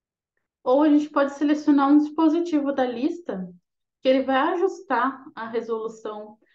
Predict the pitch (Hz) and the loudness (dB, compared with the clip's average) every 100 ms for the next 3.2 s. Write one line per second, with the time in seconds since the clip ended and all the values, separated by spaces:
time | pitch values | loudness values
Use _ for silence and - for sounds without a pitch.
0 | _ _ 220 220 247 302 269 - - 269 | _ _ -10 -6 -4 -2 -4 -6 0 0
1 | 277 - 269 262 269 294 285 285 277 294 | 0 -6 -4 -4 -4 0 0 -2 -8 -4
2 | 285 277 277 262 254 294 - 285 302 294 | -2 -2 -2 -4 -4 -12 -14 -10 -6 -4
3 | 262 254 | -6 -8